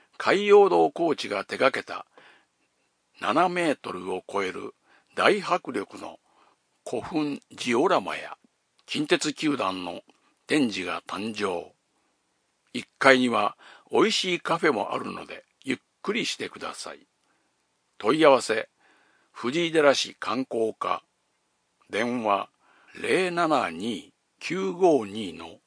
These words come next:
七八零一。太子町、道の駅、千勝飛鳥の里太子。竹之内街道沿いにある道の駅。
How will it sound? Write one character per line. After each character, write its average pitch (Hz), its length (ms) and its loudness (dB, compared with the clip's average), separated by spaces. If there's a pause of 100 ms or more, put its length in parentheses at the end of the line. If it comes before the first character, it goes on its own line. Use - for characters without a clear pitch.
七 135 320 0
八 151 340 -4
零 95 340 -2
一。 - 400 -12 (800)
太 123 180 0
子 - 220 -4
町、 - 360 -10 (720)
道 113 100 -4 (180)
の 175 140 4
駅、 135 420 -4 (640)
千 - 180 -4
勝 185 320 4
飛 - 240 -2
鳥 110 160 -2
の 92 120 -8
里 110 480 -4
太 101 180 -4
子。 - 300 -6 (1040)
竹 143 280 4
之 202 140 2
内 185 260 -4
街 160 240 2
道 151 380 2
沿 147 80 2
い - 20 0
に 135 180 0
あ 117 80 4
る 90 200 -8 (100)
道 85 80 -12 (160)
の 101 140 -4
駅。 87 380 -10